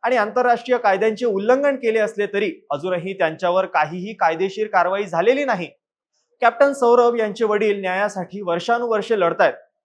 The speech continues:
कारण त्यांच्या मते पाकिस्तानवर कधीही विश्वास ठेवता येणार नाही,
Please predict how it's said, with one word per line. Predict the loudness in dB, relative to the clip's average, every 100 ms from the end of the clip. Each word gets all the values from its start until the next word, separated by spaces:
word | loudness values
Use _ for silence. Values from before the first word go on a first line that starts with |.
| _
कारण | -4 -4 -4
त्यांच्या | -6 -4 0
मते | 0 -2 -4 -6 -12 _ 2
पाकिस्तानवर | 2 0 -2 -2 0 -2
कधीही | -2 -4 -4 -6
विश्वास | -8 -2 2 2 2
ठेवता | 0 2
येणार | 2 2 -2
नाही, | -4 -8